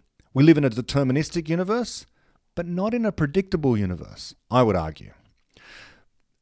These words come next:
And there is predictable in practice and there's predictable in principle. And I want to suggest that neither in principle, neither in practice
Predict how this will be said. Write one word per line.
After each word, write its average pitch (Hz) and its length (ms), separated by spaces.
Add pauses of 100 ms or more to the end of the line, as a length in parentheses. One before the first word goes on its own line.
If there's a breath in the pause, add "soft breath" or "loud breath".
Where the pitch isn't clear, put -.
(260)
And 180 120
there 226 140
is 208 100
predictable 226 580
in 151 120
practice - 880
and 165 120
there's 165 120
predictable 143 440
in 127 80
principle. 120 500
And 160 240
I 185 120
want 254 120
to 185 60
suggest 143 520
that 131 240
neither 214 500
in 139 100
principle, 104 560
neither 208 340
in 147 120
practice - 680